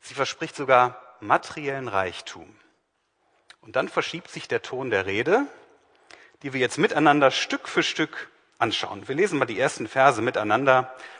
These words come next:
aus Sprüche acht, Vers zweiundzwanzig bis sechsundzwanzig. Frau Weisheit sagt:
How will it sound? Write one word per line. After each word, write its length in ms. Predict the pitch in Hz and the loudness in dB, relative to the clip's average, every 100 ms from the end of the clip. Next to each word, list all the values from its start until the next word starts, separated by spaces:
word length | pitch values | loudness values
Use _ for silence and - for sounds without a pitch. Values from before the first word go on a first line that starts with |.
| - - | -14 -10
aus 120 | 113 | -8
Sprüche 440 | - 110 110 123 | -8 -8 -4 0
acht, 460 | 135 101 - - - _ _ _ _ _ | 0 0 -8 -14 -16 _ _ _ _ _
Vers 220 | - 110 | -8 -8
zweiundzwanzig 1000 | - - 110 113 110 101 98 95 - - - - | -6 -2 -2 -2 -6 -8 -8 -10 -14 -16 -20 -10
bis 200 | 180 - | -8 -6
sechsundzwanzig. 960 | 95 - - - - - - - - - _ _ _ _ _ _ _ _ _ - _ _ | -6 -6 -10 -14 -14 -14 -14 -14 -16 -20 _ _ _ _ _ _ _ _ _ -20 _ _
Frau 300 | _ - 110 | _ -6 0
Weisheit 340 | 117 151 156 - | 2 2 0 -2
sagt: 540 | 101 90 - - - | -2 -4 -6 -12 -16